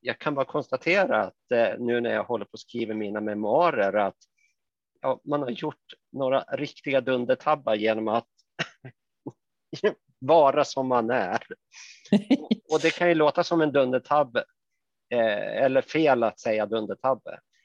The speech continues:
Speaker 1: Men det är så man upplever sig själv när man gör någonting som kommer rätt ifrån hjärtat och det blir bara fel.
Speaker 2: <laughs>
Speaker 1: Och,
Speaker 2: Ja.
Speaker 1: och, och, ja, och då, då skulle man vilja vara någon annan. <laughs> Så man kunde
Speaker 2: Ja.
Speaker 1: släppa över det där.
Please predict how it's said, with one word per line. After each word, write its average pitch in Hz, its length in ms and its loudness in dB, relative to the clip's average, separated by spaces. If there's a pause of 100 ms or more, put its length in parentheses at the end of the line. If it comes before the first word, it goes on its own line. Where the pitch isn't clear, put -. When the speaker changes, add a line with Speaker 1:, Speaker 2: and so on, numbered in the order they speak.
(220)
Speaker 1:
Men 135 140 -2
det 165 80 0
är 170 60 2
så 202 280 -2
man 135 180 0
upplever 151 480 0
sig - 160 -10
själv 107 260 -2
när 107 80 -6
man 107 160 -6
gör 147 260 2
någonting 104 520 -6
som 101 460 -4 (280)
kommer 120 440 0
rätt 117 300 -2
ifrån 110 300 -4
hjärtat 104 520 -2 (160)
och 139 100 -2
det 127 120 0
blir 113 220 -4
bara 98 220 2
fel. - 580 -4 (640)
Speaker 2:
<laughs> - 20 -6
Speaker 1:
Och, 143 480 2
Speaker 2:
Ja. 180 340 6
Speaker 1:
och, 226 60 2 (640)
och, 160 120 2
ja, 185 240 4
och 143 100 -4
då, 214 220 2 (220)
då 180 200 -2
skulle 180 260 2
man 185 160 0
vilja 117 220 2
vara 113 140 2
någon 101 180 -2
annan. 120 240 0 (140)
<laughs> 170 100 2 (460)
Så 165 80 2
man 139 140 2
kunde 147 220 2
Speaker 2:
Ja. 147 40 4
Speaker 1:
släppa 151 400 4
över 131 220 4
det 107 100 0
där. 101 140 0